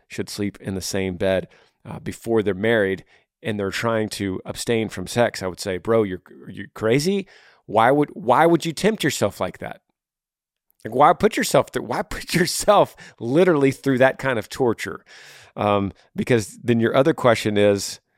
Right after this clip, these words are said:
uh, how do you abstain easily while you and your partner, um, are heated, getting heated and wrapped up in the moment, is, is your words. Um,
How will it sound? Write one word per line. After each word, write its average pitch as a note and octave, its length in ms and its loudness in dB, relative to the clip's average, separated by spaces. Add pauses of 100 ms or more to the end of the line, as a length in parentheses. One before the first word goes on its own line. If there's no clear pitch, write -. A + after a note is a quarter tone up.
(280)
uh, - 140 -4 (120)
how B2 300 2
do A#2+ 80 -2
you A#2+ 260 4
abstain A2+ 560 0
easily A2 720 -2 (320)
while G#2 380 2
you A#2+ 180 2
and A2+ 80 2
your G#2+ 100 2
partner, G#2 580 0 (480)
um, F#2 440 -6 (380)
are G2 260 0 (500)
heated, B2+ 640 0 (320)
getting C#3+ 280 2
heated C#3 440 2
and A2+ 220 -2
wrapped G#2 260 2
up G#2 120 2
in G2+ 80 -4
the G2+ 60 -2
moment, F2+ 360 -8
is, D#3 180 -14
is - 200 -18 (120)
your F#2+ 140 -8
words. - 340 -14 (960)
Um, A2+ 320 -2